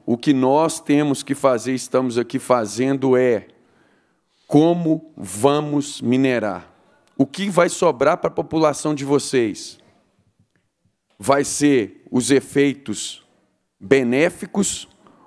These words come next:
ou vai ser um cemitério a céu aberto em Bru-, igual Brumadinho recebeu? O que que nós vamos escolher?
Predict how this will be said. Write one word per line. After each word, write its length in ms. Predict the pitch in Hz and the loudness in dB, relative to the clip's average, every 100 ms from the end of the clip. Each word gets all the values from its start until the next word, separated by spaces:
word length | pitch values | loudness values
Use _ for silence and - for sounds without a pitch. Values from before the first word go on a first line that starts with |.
| _ | _
ou 240 | - 165 185 | 4 6 6
vai 180 | 170 165 | 4 2
ser 160 | - | 0
um 80 | 175 | -2
cemitério 600 | 156 175 156 151 156 151 | -2 -2 0 0 2 2
a 60 | 147 | 0
céu 260 | - 143 | 0 2
aberto 400 | 139 120 139 135 | 2 2 0 0
em 20 | 131 | -2
Bru-, 220 | 131 131 | -2 -2
igual 240 | 123 135 | 2 2
Brumadinho 500 | 131 131 127 113 127 | 2 0 0 -2 0
recebeu? 600 | 120 123 - 113 101 87 - _ _ _ _ _ _ _ _ _ _ _ _ _ _ _ _ _ _ _ _ _ _ _ | 0 0 0 0 0 -2 -6 _ _ _ _ _ _ _ _ _ _ _ _ _ _ _ _ _ _ _ _ _ _ _
O 80 | 120 | -2
que 120 | 202 | -2
que 80 | 226 | 0
nós 220 | 226 185 | 2 2
vamos 220 | 165 190 | 0 -2
escolher? 560 | - 185 160 135 104 90 | 0 2 2 2 0 -2